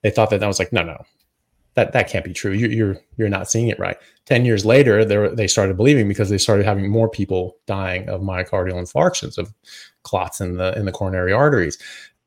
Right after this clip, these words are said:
Thought like, "Hmm, okay, yeah, that, that's weird. Maybe that, that guy was onto something." Ten years after that, it's the number one killer in America.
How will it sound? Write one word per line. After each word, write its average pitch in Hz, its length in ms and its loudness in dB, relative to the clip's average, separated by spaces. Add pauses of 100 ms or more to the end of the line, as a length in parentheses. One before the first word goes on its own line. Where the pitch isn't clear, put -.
Thought 104 220 4
like, 98 100 0
"Hmm, 151 200 2 (100)
okay, 143 420 -4
yeah, 139 140 4
that, 113 160 4
that's 113 200 -2
weird. 127 200 2
Maybe 101 160 2
that, 95 240 0 (180)
that 98 160 -4
guy 104 120 2
was 95 120 0
onto 120 220 0
something." - 360 -6 (640)
Ten 160 160 6
years 135 140 6
after 120 220 4
that, 107 180 4
it's - 120 -2
the 107 40 -2
number 101 220 0
one 92 140 -2
killer 92 260 -2
in 87 80 -2
America. 87 440 -6